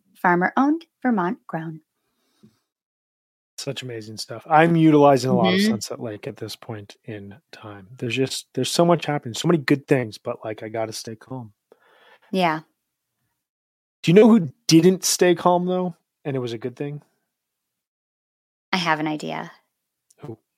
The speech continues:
Speaker 1: Is it Fish?
Speaker 2: It's Fish in
Speaker 1: <laughs>
Speaker 2: late June, early July of the
Speaker 1: Wow.
Speaker 2: year two thousand.
Speaker 1: They were not calm. They were not calm.
Speaker 2: They were not calm, it was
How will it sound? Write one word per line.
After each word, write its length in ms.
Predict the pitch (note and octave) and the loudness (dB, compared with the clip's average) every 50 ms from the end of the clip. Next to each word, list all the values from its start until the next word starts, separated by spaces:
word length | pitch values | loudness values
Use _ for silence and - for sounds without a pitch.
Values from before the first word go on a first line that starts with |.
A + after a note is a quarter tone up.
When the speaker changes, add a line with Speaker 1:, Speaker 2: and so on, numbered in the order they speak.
| _ | _
Speaker 1:
Is 120 | - G3 - | -4 -2 -2
it 100 | - - | -2 0
Fish? 560 | - G3+ F3 F#3+ A3+ - - - - - - _ _ _ _ _ _ - | 2 4 4 4 2 -2 -6 -8 -10 -14 -18 _ _ _ _ _ _ -6
Speaker 2:
It's 180 | - D#3+ - - | -6 -4 -4 -6
Fish 640 | - - G3+ G3+ F3+ D3+ C#3+ - - - - - - _ _ _ _ _ _ _ - - - - - - - - | 0 4 6 6 6 6 4 2 -2 -8 -8 -10 -14 _ _ _ _ _ _ _ -6 -6 -6 -6 -6 -8 0 2
in 260 | - - D#3 D3 C#3+ | 4 4 4 4 2
Speaker 1:
<laughs> 160 | D3 - C4+ | 2 2 4
Speaker 2:
late 440 | F3 D3 C#3+ D3+ D#3+ F3 F#3 F#3 D#3+ | 4 4 4 6 6 4 4 2 -2
June, 420 | C#3+ C3 C#3+ D#3+ D#3+ D#3 D3+ D3+ D3+ | -4 0 2 4 4 4 2 2 0
early 300 | - D3+ D3 C#3 C3+ C3 | 0 2 2 2 2 0
July 640 | B2+ B2+ C3 B2+ B2+ B2 A#2+ A#2 A2 G#2+ G#2+ G#2 G#2 _ _ _ _ _ _ _ | 0 0 -2 0 0 0 0 -2 -2 -4 -6 -10 -12 _ _ _ _ _ _ _
of 160 | C3+ B2 A#2 | -8 -6 -4
the 60 | A#2+ A#2+ | -2 0
Speaker 1:
Wow. 360 | E3+ E3 F3 F3 F3+ F3+ E3+ | 0 2 4 4 4 4 2
Speaker 2:
year 160 | E3 - - _ _ _ _ _ _ _ _ _ _ _ _ _ _ - | 0 -4 -8 _ _ _ _ _ _ _ _ _ _ _ _ _ _ -12
two 200 | - - C3 B2 | -8 -6 -6 -6
thousand. 220 | - A#2+ A2 A2 | -6 -8 0 4
Speaker 1:
They 100 | G#3 G#3+ | 6 6
were 100 | C4+ C#4+ C#4 | 6 6 6
not 120 | B3 G#3 - | 4 4 4
calm. 360 | B3 A#3+ A#3+ F#3 D3+ D3 D3 - _ _ _ _ _ _ _ _ | 4 6 4 4 2 -2 -6 -14 _ _ _ _ _ _ _ _
They 100 | - F3+ | -6 -2
were 80 | F3 F3+ | 0 2
not 180 | F3 E3+ D#3 | 2 0 0
calm. 300 | - D#3+ D3+ C#3+ D#3 D3+ - _ _ _ _ _ _ _ _ _ _ _ _ _ _ _ _ _ _ _ _ _ _ - | -2 -4 -4 -4 -6 -10 -14 _ _ _ _ _ _ _ _ _ _ _ _ _ _ _ _ _ _ _ _ _ _ 0
Speaker 2:
They 60 | F3 | 2
were 60 | F#3+ G3 | 4 6
not 220 | G#3+ A3+ A3 - | 6 4 4 0
calm, 640 | - - - E3 E3 E3 E3+ E3+ F3 F3 E3+ D3+ - _ _ _ _ _ _ _ _ _ _ _ _ _ _ _ _ _ _ _ _ _ _ _ _ _ | -2 2 4 4 6 6 4 2 0 -2 -6 -8 -12 _ _ _ _ _ _ _ _ _ _ _ _ _ _ _ _ _ _ _ _ _ _ _ _ _
it 120 | - F3+ - - | -10 -10 -4 0
was 680 | F3 E3+ D#3 D3 C#3+ C3 B2 A#2 - - - - - | 2 4 4 4 4 2 -2 -6 -8 -10 -10 -10 -14